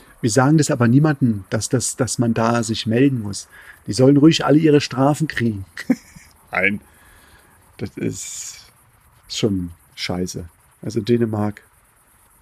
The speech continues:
die nehmen's dir, die nehmen's dir direkt nicht nur aus den Taschen, sondern die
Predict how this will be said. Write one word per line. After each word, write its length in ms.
die 80
nehmen's 360
dir, 280
die 140
nehmen's 240
dir 120
direkt 560
nicht 200
nur 80
aus 160
den 160
Taschen, 340
sondern 300
die 100